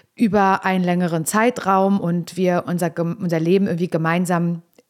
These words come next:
leben und gestalten. Das hatte ich dreimal mit Nils halt. Und bei all diesen Beziehungen habe ich, "Ich liebe dich" gesagt. Ich glaube, manchmal ich zuerst und manchmal auch nicht ich zuerst. Aber ich habe gar keinen Schmerz damit.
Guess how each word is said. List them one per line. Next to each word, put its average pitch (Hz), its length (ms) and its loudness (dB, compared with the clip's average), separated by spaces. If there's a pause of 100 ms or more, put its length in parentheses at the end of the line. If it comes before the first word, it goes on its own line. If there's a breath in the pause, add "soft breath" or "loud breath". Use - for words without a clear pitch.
(120)
leben 214 400 2
und 180 160 -2
gestalten. 226 680 0 (680)
Das 190 140 0
hatte 185 100 0
ich 160 100 -4
dreimal 143 580 0
mit 160 220 -2
Nils 143 300 -2
halt. - 260 -8 (500 loud breath)
Und 170 320 0 (180)
bei 170 220 0
all 175 180 2
diesen 147 480 -2
Beziehungen 135 480 -4
habe 135 140 -8
ich, 135 120 -10
"Ich - 140 -10
liebe 139 180 -6
dich" - 200 -10
gesagt. - 480 -10 (480)
Ich - 100 -6
glaube, 160 220 0
manchmal 165 400 0
ich - 160 -2
zuerst - 680 -2 (920 soft breath)
und 170 140 2
manchmal 160 260 2
auch - 140 -2
nicht 160 160 0
ich - 160 -4
zuerst. 156 160 -2
Aber 156 80 2
ich 151 120 -2
habe 170 120 -2 (1120 soft breath)
gar 175 180 0
keinen 165 200 -2
Schmerz - 320 -6
damit. - 400 -8